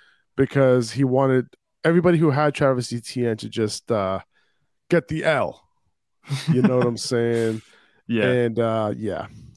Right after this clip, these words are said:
Speaker 1: unfortunately, I was, I was at the, I was at the bad end of that in a couple leagues this week. So him
Speaker 2: Yeah.
Speaker 1: leaving early in that game did not help me at all.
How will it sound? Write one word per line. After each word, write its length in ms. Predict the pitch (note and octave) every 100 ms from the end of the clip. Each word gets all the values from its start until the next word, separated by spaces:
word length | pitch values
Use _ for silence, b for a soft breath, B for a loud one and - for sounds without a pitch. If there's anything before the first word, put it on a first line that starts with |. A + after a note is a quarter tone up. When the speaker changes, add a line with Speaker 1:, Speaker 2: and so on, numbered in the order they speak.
| -
Speaker 1:
unfortunately, 800 | A#2 A2+ B2 A2+ A#2 G#2+ G#2+ G2 b b b b b _ - -
I 120 | C3
was, 340 | B2+ A2 - -
I 80 | C#3
was 180 | C#3+
at 100 | C3 A2+
the, 100 | B2 - -
I 100 | -
was 120 | F3
at 60 | D#3+
the 60 |
bad 300 | C3+ D3+ D3+
end 160 | D3 D3+
of 120 | C3
that 260 | B2+ G#2+ - _ _ _ _
in 80 | B2+
a 60 | A#2+
couple 280 | C3 A2
leagues 400 | G2+ F2 - - - - _ _ _ _ -
this 220 | G#2 -
week. 180 | C#2+ - _ -
So 260 | - G2
him 160 | G2 B2+
Speaker 2:
Yeah. 120 | B2+
Speaker 1:
leaving 460 | B2+ C3 B2+ B2 A#2+
early 240 | - B2 A#2+
in 60 | A#2
that 160 | A#2+
game 220 | A2+ A#2
did 120 | A2+ B2+
not 140 | C#3+
help 200 | C#3 -
me 100 | C#3+
at 80 | C#3+
all. 360 | C#3+ B2 A#2+